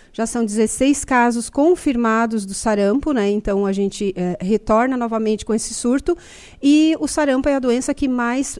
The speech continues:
se, se espalha, o mais rápido se espalha por aí. Então, a gente pede, procurem as unidades de saúde, nós temos cinco salas de vacinas credenciadas, mas quem não tem pode ir no seu posto de saúde.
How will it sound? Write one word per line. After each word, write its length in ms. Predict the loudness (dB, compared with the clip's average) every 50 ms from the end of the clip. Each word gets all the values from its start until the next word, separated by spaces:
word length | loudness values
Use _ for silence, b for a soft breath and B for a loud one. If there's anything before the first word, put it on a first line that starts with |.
| -12 -12
se, 380 | -10 -10 -6 -4 -4 -4 -4
se 160 | -6 -6 -6 -6
espalha, 440 | -6 -6 -4 -2 0 0 0 -2
o 20 | -2
mais 240 | -2 -2 -4 -4 -6
rápido 540 | -4 -2 0 -2 -2 -2 -4 -4 -4 -4
se 160 | -6 -6 -6 -6
espalha 560 | -6 -6 -4 -2 0 0 0 0 0 -2 -4
por 180 | -4 -4 -2
aí. 140 | -2 0 -2
Então, 240 | -2 -2 -2 -2 -2
a 60 | -2
gente 220 | -4 -4 -6 -6 -6
pede, 380 | -2 0 0 0 -2 -4 -8 B B B B B B
procurem 460 | -8 -6 -4 0 2 4 6 6 6
as 120 | 4 4 4
unidades 480 | 2 2 2 2 2 2 2 0 -2
de 80 | -4 -6
saúde, 420 | -2 0 0 2 2 0 0 -2
nós 200 | -2 -2 -2 -2
temos 260 | 0 0 0 0 -2 -2
cinco 380 | -2 -2 -2 -2 -2 -2 -4
salas 440 | -4 -2 -2 0 0 2 0 0 -2
de 80 | -4 -4
vacinas 460 | -4 -4 -4 -2 -2 -2 -2 -4 -4
credenciadas, 1040 | -4 -4 -2 -2 -2 -2 -4 -4 -4 -2 0 0 2 2 2 2 0 -2 -2 -6 B B B B B B
mas 260 | -2 0 0 0 0
quem 180 | -2 0 0 0
não 100 | 0 0
tem 180 | 0 -2 -2
pode 280 | 0 0 -2 0 0 -2
ir 20 |
no 80 | -2 -2
seu 220 | 0 0 -2 -2
posto 300 | 0 0 -2 -2 -2 -4
de 60 | -8
saúde. 580 | -6 -2 -2 0 0 2 0 0 0 -2 -4